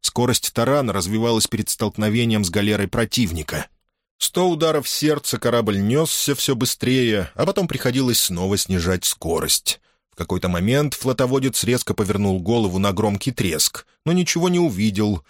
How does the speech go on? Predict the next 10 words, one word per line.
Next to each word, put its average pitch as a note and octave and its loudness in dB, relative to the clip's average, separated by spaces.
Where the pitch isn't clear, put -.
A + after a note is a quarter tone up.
а F#2 0
его F#2+ 0
гребцы A2 0
едва A2+ 0
не A2 -2
потеряли F#2+ -2
сознание. D2+ -2
«Снова G3 2
средний E3+ 0
ход!» — D3+ 0